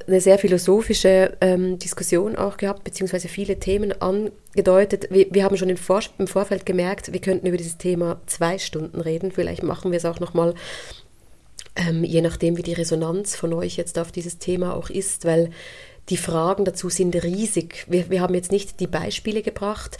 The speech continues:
weil das ist dann oft am Schluss auch der Workshops. „Ja, und wie jetzt genau? Bring mir doch zum Beispiel,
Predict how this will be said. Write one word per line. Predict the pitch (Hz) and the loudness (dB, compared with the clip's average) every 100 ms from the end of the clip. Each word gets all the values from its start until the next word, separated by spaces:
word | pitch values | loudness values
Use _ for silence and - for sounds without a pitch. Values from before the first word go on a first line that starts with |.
| - - - | -16 -16 2
weil | 185 | 6
das | 202 208 | 6 4
ist | 202 190 | 4 2
dann | 185 | 4
oft | 185 - | 2 2
am | - | -2
Schluss | 170 190 196 | -2 -4 -2
auch | - - | -2 2
der | 165 | 4
Workshops. | 165 175 170 165 - | 4 2 0 0 0
„Ja, | 214 220 | 0 0
und | 185 | -2
wie | 214 | 0
jetzt | 233 220 - | 2 0 0
genau? | 190 185 180 170 | 2 2 0 -2
Bring | 185 202 214 | -2 -2 0
mir | 208 | 0
doch | 185 185 | 0 -2
zum | - 180 | -4 -2
Beispiel, | 170 185 220 - 196 190 | 0 0 -2 -4 -2 -2